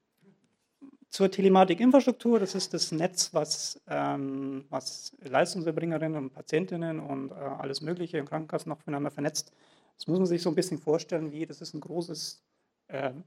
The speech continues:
Virtual Private Network, das ist so ein bisschen, da melden Sie sich an, Sie brauchen dafür ziemlich teure Hardware, also den Konnektor und noch so ein paar, ähm, Smartcards, das heißt, das ist so ein bisschen wie, ja, früher eine Telefonkarte, ich weiß gar nicht, kennt man noch Telefonkarten? <laughs> Ähm, und,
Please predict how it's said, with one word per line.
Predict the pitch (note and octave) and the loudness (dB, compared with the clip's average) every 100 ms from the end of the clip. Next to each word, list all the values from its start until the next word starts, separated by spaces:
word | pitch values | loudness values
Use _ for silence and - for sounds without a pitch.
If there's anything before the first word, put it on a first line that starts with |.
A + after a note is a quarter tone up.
| _ | _
Virtual | C#3+ D#3 D#3+ | 2 4 0
Private | - C#3+ C#3 E3 | 0 0 0 0
Network, | G3+ A3+ G3 F#3+ | 0 2 2 0
das | C#3+ | -12
ist | |
so | - | -10
ein | D3 | -6
bisschen, | D3+ D3+ | -6 -6
da | C3+ | -2
melden | C3+ E3+ D#3 | 0 0 0
Sie | C#3+ | -6
sich | - | -6
an, | - C4 D4 | 4 6 6
Sie | - | -2
brauchen | D3+ D3+ D3 | -6 -6 -6
dafür | D#3 - | -8 -10
ziemlich | C#3 D3+ D3 | -6 -4 -4
teure | - C#3+ C3+ | -6 -8 -6
Hardware, | C#3+ G#3+ C4 B3 G#3 | 2 2 4 0 -2
also | D3 B2+ | -10 -10
den | C#3+ | -8
Konnektor | - D3+ F3+ G3+ F#3+ G3 - _ _ _ _ | -4 -4 0 4 4 4 -4 _ _ _ _
und | - | -10
noch | C#3 | -8
so | C3 | -2
ein | C#3 | -4
paar, | - C#3 C3+ C3+ - F3+ | 0 2 4 2 0 -10
ähm, | C#3 B2 B2 | -10 -10 -12
Smartcards, | - C#3+ F#3 - F3+ E3+ E3+ | -8 -2 -2 0 4 4 2
das | - - | -10 -10
heißt, | C3+ - | -10 -10
das | C#3+ | -12
ist | B2+ | -10
so | C#3 | -10
ein | |
bisschen | C3 C#3 C#3 | -10 -10 -8
wie, | B2+ B2+ - _ _ _ - | -6 -8 -10 _ _ _ -6
ja, | C3+ | -4
früher | C3 D3+ | -4 -6
eine | D3 C3+ | -6 -6
Telefonkarte, | - - - F3 F#3+ E3+ E3+ | -10 -14 -12 -6 -2 -2 -4
ich | - | -10
weiß | D3 | -12
gar | - | -10
nicht, | C3+ | -12
kennt | - D3 | -8 -8
man | C#3+ | -8
noch | |
Telefonkarten? | - - - D#3 - D#3+ E3+ E3 | -14 -16 -8 -2 4 4 6 4
<laughs> | - - D#4 - G3+ A4+ - - A3+ _ | 4 6 6 6 -2 -4 -12 -12 -12 _
Ähm, | F#3+ C#3+ C#3+ D3 C#3+ - - - _ | 0 2 2 0 -2 -4 -18 -20 _
und, | - - D3 C#3 C#3+ C#3+ | -8 2 4 6 4 0